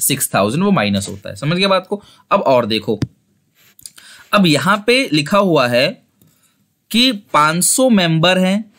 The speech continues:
हर कोई पाँच सौ रुपए देगा, तो ये ढाई लाख रुपए आपको हर साल मिलना चाहिए। कितना मिलना चाहिए? ढाई लाख। लेकिन इस साल आपको मिला है दो लाख पैंतालीस, सॉरी, दो लाख पांच हजार।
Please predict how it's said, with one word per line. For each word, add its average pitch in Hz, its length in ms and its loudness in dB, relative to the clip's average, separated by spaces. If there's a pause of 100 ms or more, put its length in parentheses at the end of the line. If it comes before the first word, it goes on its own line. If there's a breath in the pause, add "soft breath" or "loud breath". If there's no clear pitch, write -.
(300 soft breath)
हर 160 160 2
कोई 214 220 0
पाँच 170 360 0
सौ - 200 -2
रुपए 190 240 -2
देगा, 175 360 0
तो 190 220 -2
ये 214 60 0
ढाई 127 200 0
लाख 117 240 -2
रुपए 120 180 -2
आपको 120 240 -2
हर 127 140 0
साल 131 200 -2
मिलना 127 280 -2
चाहिए। 123 200 -8
कितना 151 220 -6
मिलना 160 240 -2
चाहिए? 175 180 -4
ढाई 110 140 -2
लाख। 98 200 -6 (420 soft breath)
लेकिन 202 240 0 (220)
इस 254 260 0
साल 202 220 2
आपको 196 280 0
मिला 196 200 2
है 214 100 0
दो 160 220 0
लाख 160 300 -2
पैंतालीस, 110 600 -2
सॉरी, 151 300 -2
दो 139 160 0
लाख 143 280 0
पांच 110 260 0
हजार। 95 240 -10